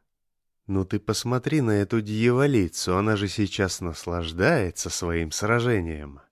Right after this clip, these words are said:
"Ну не станешь и не станешь, только палку не перегибайте". Я хмыкнул, качнув головой в согласии. "Вы в своих характерах похожи, вот и собачитесь".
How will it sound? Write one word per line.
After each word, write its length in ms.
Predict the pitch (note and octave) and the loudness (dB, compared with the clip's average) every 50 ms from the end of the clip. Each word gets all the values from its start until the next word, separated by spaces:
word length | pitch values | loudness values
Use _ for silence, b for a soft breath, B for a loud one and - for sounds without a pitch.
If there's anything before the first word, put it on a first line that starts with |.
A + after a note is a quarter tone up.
| _ _ _ _ _ _ _ _ _ | _ _ _ _ _ _ _ _ _
"Ну 160 | - D3 D#3 | -2 0 0
не 160 | D#3 D3+ D3+ | 2 2 2
станешь 560 | C3+ - - - A#2+ B2 B2+ A#2+ G2+ - - | 0 0 0 4 6 6 6 6 4 2 2
и 60 | F2+ E2 | 0 0
не 120 | D#2+ D#2 | 2 0
станешь, 720 | - - - - F2 E2+ E2 D#2+ D2+ - - - _ _ _ _ | -2 -4 -2 0 2 2 2 0 -2 -6 -10 -18 _ _ _ _
только 280 | - A2+ A#2+ - - B2 | -12 -12 -8 -6 -6 -6
палку 500 | - _ - F#2+ E2+ D#2 D2+ - - - | -6 _ 2 2 2 2 0 -4 -6 -4
не 160 | E2 E2 E2 | -2 -2 -2
перегибайте". 840 | - - G2 F#2 F#2+ F#2 G#2 A2+ G#2+ C3 C3 A2 - - D#2 C#2 - - _ _ _ _ _ _ _ _ | -2 -2 -2 -2 -2 -2 -4 -4 -4 -4 -6 -6 -6 -8 -10 -10 -10 -16 _ _ _ _ _ _ _ _
Я 220 | G#2 G#2+ C#3 D#3 | -6 -2 -2 -2
хмыкнул, 520 | C#3 - - A2 C3 C3 - D3 D3 D3 C#3+ | -2 0 0 0 0 0 2 2 2 2 6
качнув 460 | - G#2+ F#2+ - - G2 F2+ E2 D#2 | 4 4 4 4 0 0 0 0 2
головой 400 | D#2 E2 D#2 D#2 D#2 D#2+ F#2+ G2+ | 0 2 2 4 4 2 2 0
в 80 | - | -2
согласии. 800 | - - A2 G2+ G2+ F2+ E2 D2+ D2 - - - D2+ C#2+ C2+ C2+ _ _ _ _ _ _ _ _ _ _ | -4 -6 -4 -2 0 0 0 0 0 -4 -8 -10 -10 -12 -12 -16 _ _ _ _ _ _ _ _ _ _
"Вы 240 | - G#2+ A#2 C3 A#2 | -10 -6 -4 -4 -4
в 60 | - | -4
своих 400 | - - A2 A#2 A#2 A2+ G2+ - | -4 -4 0 0 2 2 0 -2
характерах 720 | - - A2+ A2+ A2 A2 G2 - - A2+ G2+ G2+ F2+ - | -2 0 0 4 4 2 2 2 0 2 2 2 0 0
похожи, 580 | _ - A2 G#2+ - - F#2+ E2+ D#2 D2 D2+ D#2 | _ 0 0 0 0 -2 0 0 0 0 -2 -2
вот 280 | E2 A#2 D3+ D3+ - C3+ | -2 -2 -2 -2 -4 -6
и 40 | |
собачитесь". 1040 | B2 - - F2+ E2 D2+ D2 D2+ D2 D2 - - D2+ C#2+ D#2+ D2+ D2 - - - _ | -6 -2 -2 -2 -2 -2 -4 -6 -6 -6 -6 -10 -10 -8 -8 -8 -8 -8 -12 -14 _